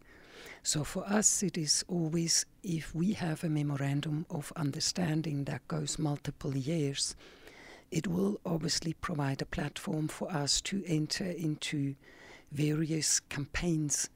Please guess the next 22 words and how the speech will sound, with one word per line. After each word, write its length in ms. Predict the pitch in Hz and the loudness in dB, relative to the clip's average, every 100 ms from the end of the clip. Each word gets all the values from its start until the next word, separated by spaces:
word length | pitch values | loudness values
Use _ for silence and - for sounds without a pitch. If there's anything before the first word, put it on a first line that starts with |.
| - | -6
with 180 | 147 139 | -4 -2
the 80 | 143 | -2
municipalities, 1200 | 147 139 - - - 131 139 - - 151 143 - - - - - - | -2 0 0 -2 -2 -2 -2 -2 -4 -2 -2 -4 -10 -20 -20 -20 -6
whether 260 | - 165 170 | 2 4 4
that 280 | 156 135 - | 0 -4 0
be 120 | 175 | 0
the 160 | 170 175 | 0 -2
upcoming 520 | 156 - 170 160 151 | -4 -2 2 4 4
investment 640 | 147 135 143 - - 160 - | 2 2 2 0 2 2 2
summit, 540 | 170 151 131 - - - - - - - - | 4 4 2 -2 -14 -16 -20 -20 -20 -20 0
whether 260 | 170 165 | 2 2
that 320 | 156 156 147 - | 2 0 -2 -2
be 220 | 175 160 - | 0 0 0
campaigns 760 | - 147 - 180 185 151 - - | -2 -2 0 4 6 6 4 2
to 420 | - 160 147 156 - - | 0 -2 -2 -6 -8 -8
help 360 | - 180 - - | -2 -2 -2 0
them 140 | 151 | 2
engage 680 | 143 139 156 147 156 - - | 2 0 0 0 0 0 0
closer 420 | 175 165 156 160 | 2 4 4 2
with 160 | 139 - | -2 -4
their 180 | 147 147 | -2 0
municipalities, 1200 | 139 135 - 151 - 147 143 - 165 147 - | 2 2 0 2 2 2 -2 -2 -2 2 2